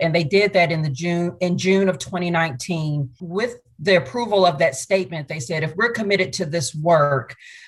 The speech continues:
it is important that we publicly communicate to the residents, um, of Charlotte Mecklenburg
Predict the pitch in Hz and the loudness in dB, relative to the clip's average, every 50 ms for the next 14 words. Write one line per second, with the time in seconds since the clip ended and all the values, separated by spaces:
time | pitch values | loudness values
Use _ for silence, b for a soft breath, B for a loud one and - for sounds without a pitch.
0 | B B - 196 202 185 185 190 190 - - 233 226 208 208 208 196 190 180 170 | B B 2 4 4 4 4 2 0 0 2 2 2 2 2 0 2 4 4 4
1 | - 165 175 175 175 170 170 170 175 147 - - - 233 226 226 220 202 - 226 | 2 2 -2 -4 -4 -4 -4 -6 -6 -8 -10 -4 -2 -2 0 0 -2 -2 0 2
2 | 208 196 196 196 170 175 180 185 185 180 180 185 185 170 170 165 147 - - - | 2 2 2 0 2 2 4 4 2 2 2 2 2 2 2 0 -2 -6 -2 0
3 | 196 190 180 185 170 175 170 170 151 151 175 170 165 165 160 - - - - - | 2 2 2 2 2 2 2 2 2 0 0 0 0 -2 -2 -6 -8 -8 -4 -2
4 | 160 165 165 165 156 151 143 143 127 - - 175 160 160 156 139 151 160 160 160 | 0 0 2 2 0 0 -2 -4 -4 -2 2 2 4 4 2 0 0 0 0 0
5 | 160 160 151 143 135 147 151 147 143 143 | 0 -4 -4 -4 -4 -2 -2 -2 -2 -2